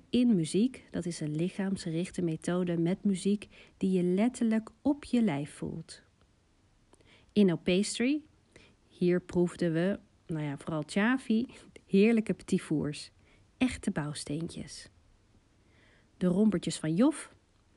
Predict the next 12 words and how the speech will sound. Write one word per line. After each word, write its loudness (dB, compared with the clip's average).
Hier 2
vind 0
je -4
onder 0
andere -2
rompertjes 0
van -2
maat -2
honderdtien -2
tot -8
maat -8
honderdzesenzeventig -4